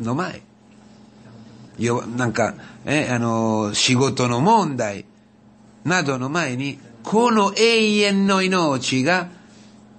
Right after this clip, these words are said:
私たちの中に泉として流れ出る。流れ出る。いつも、いつも。私たちに識別を与え、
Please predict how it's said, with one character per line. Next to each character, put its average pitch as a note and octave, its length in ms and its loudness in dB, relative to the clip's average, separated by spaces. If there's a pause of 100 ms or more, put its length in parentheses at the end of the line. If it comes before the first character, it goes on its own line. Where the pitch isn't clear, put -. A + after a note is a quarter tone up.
(240)
私 C#3 360 0
た D#3 80 0
ち B2 60 -4
の C#3 120 0
中 C3 240 -2
に B2+ 120 0
泉 C#3+ 520 2
と F3+ 160 0
し - 100 -2
て D#3 260 -2 (100)
流 A#2+ 140 -6
れ B2+ 180 -2
出 G2 100 -6
る。 E2+ 60 -12 (260)
流 A#2+ 100 -4
れ C#3 220 0
出 C3 80 -4
る。 E2+ 100 -10 (560)
い E3+ 100 0
つ - 140 -2
も、 F2 140 -6 (340)
い D#3+ 80 -2
つ D#3 160 -2
も。 F2+ 140 -6 (460)
私 B2+ 300 -2
た D3 100 0
ち C#3+ 160 0
に D3 300 0
識 B2+ 260 -2
別 B2 280 0
を A2 40 0
与 A#2+ 340 -2
え、 F2+ 80 -8